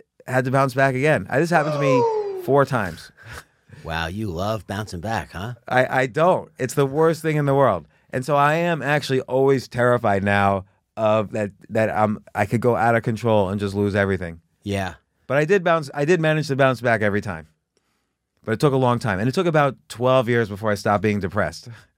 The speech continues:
Speaker 2: Oh, my God. And, and there are multiple bounce backs in between there?
Speaker 1: Yeah, four.
Speaker 2: In that twelve years?
Speaker 1: Yeah.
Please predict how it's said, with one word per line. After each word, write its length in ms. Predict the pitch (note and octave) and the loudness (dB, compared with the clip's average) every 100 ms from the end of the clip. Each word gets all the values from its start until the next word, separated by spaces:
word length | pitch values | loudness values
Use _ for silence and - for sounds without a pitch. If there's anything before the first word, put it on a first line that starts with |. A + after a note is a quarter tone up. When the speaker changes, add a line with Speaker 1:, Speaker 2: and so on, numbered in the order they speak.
| - | -8
Speaker 2:
Oh, 460 | A2+ C3 B2 G#2 - - | -2 2 2 -2 -12 -18
my 200 | - - | -20 -18
God. 420 | - G2 G2 D#2 C2+ _ _ _ _ _ | -12 -8 -8 -10 -16 _ _ _ _ _
And, 180 | C3+ D3 | -2 -2
and 200 | C#3 C#3 | 0 2
there 120 | C#3+ | 4
are 60 | C#3+ | 2
multiple 400 | C3+ C#3+ C#3 B2+ | 2 0 0 0
bounce 340 | A2 A#2+ B2+ | 2 2 2
backs 360 | - D3+ D3+ - | 0 -2 -2 -8
in 140 | C3+ | -6
between 360 | C#3 C3 C#3+ C#3 | -4 -2 -2 -2
there? 260 | D3 D#3 D#3 _ - | -2 -6 -10 _ 0
Speaker 1:
Yeah, 240 | B2+ G#2+ | 2 2
four. 500 | - - C3 G#2 F2 _ _ _ _ - | 0 -2 2 2 0 _ _ _ _ -4
Speaker 2:
In 180 | E3 | 0
that 180 | D#3 C#3+ | 2 0
twelve 260 | - C3+ A#2 | 0 0 0
years? 360 | A2+ E2+ D2 | -2 -6 -6
Speaker 1:
Yeah. 260 | G#2+ A2+ E2 | 0 0 0